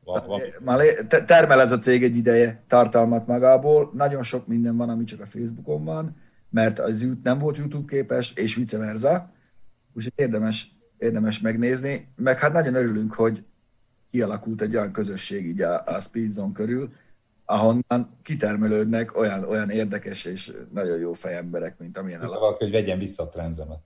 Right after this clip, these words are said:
Speaker 1: Nem.
Speaker 2: Aki időközben a kollégánk is lett. Mondjad?
Speaker 1: Semmi, csak írták, hogy vegyen vissza a trenzemet, nem? Annál
Speaker 2: Láttam.
Speaker 1: izgalmasabbat, sokkal izgalmasabbat építek.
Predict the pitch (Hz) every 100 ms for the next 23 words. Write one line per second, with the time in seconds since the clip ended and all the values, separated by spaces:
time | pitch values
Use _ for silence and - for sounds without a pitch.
0 | _ _ _ _ _ - _ _ - 80
1 | 78 110 110 107 104 104 92 92 - 135
2 | 139 135 123 107 113 104 - - 165 170
3 | - - _ _ _ _ _ _ 120 107
4 | - - 117 - - 98 101 90 90 87
5 | 87 82 87 87 85 87 98 101 98 -
6 | 185 131 - 110 101 95 95 104 101 -
7 | - - - 151 147 127 120 113 107 101
8 | 98 101 87 90 90 82 82 80